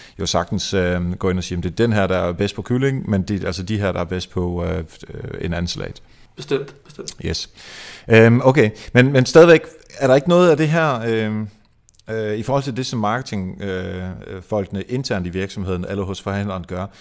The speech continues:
Speaker 1: øh, hvis man sådan skulle sammenligne, fordi man har jo flere kanaler, som, som skaber, øh, leads og salg,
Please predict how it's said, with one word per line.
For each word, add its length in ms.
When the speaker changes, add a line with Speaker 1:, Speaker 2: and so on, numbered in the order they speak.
Speaker 1:
øh, 200
hvis 180
man 80
sådan 200
skulle 220
sammenligne, 800
fordi 200
man 120
har 80
jo 60
flere 240
kanaler, 440
som, 360
som 280
skaber, 680
øh, 220
leads 240
og 80
salg, 240